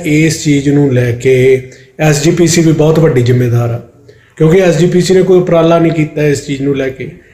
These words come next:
ਸਿੱਖਾਂ ਦੀ ਸ਼ਹਾਦਤ ਨੂੰ ਦੱਸਣ ਬਾਰੇ। ਅੱਜ ਪੱਚੀ ਤਰੀਕ ਨੂੰ, ਕੱਲ੍ਹ ਨੂੰ ਕ੍ਰਿਸਮਸ ਆ, ਅਸੀਂ ਹਰੇਕ ਧਰਮ ਦਾ ਸਤਿਕਾਰ ਕਰਦੇ ਹਾਂ।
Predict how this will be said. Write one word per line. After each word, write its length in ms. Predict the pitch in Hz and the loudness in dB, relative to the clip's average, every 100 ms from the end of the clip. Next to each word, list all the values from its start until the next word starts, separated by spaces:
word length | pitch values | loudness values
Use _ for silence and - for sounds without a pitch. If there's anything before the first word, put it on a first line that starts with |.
| - | -14
ਸਿੱਖਾਂ 420 | - 156 - 160 | -4 -4 0 0
ਦੀ 120 | 160 160 | 2 2
ਸ਼ਹਾਦਤ 580 | 156 131 131 139 143 | 0 2 2 0 -2
ਨੂੰ 440 | 147 139 143 143 123 | 0 0 0 -2 -4
ਦੱਸਣ 340 | 135 - 135 | -6 -2 -4
ਬਾਰੇ। 280 | 127 131 123 - - _ _ - - - - - 135 | -2 -4 -6 -10 -20 _ _ -20 -20 -20 -20 -8 -2
ਅੱਜ 200 | 147 147 156 139 139 143 - | 0 2 2 2 2 0 -2
ਪੱਚੀ 240 | 147 175 | 0 0
ਤਰੀਕ 280 | 170 156 151 | 2 0 2
ਨੂੰ, 140 | 151 | 0
ਕੱਲ੍ਹ 180 | 156 151 | 2 2
ਨੂੰ 120 | 160 | 2
ਕ੍ਰਿਸਮਸ 480 | - 143 151 143 - | 2 0 2 0 2
ਆ, 60 | 139 | 0
ਅਸੀਂ 200 | - 131 | 0 2
ਹਰੇਕ 280 | 139 147 | 2 0
ਧਰਮ 220 | 160 139 123 | -2 0 0
ਦਾ 80 | 127 | -2
ਸਤਿਕਾਰ 440 | 120 - 127 120 | -4 -10 -10 -10
ਕਰਦੇ 340 | 117 120 120 | -10 -12 -10
ਹਾਂ। 140 | 117 | -12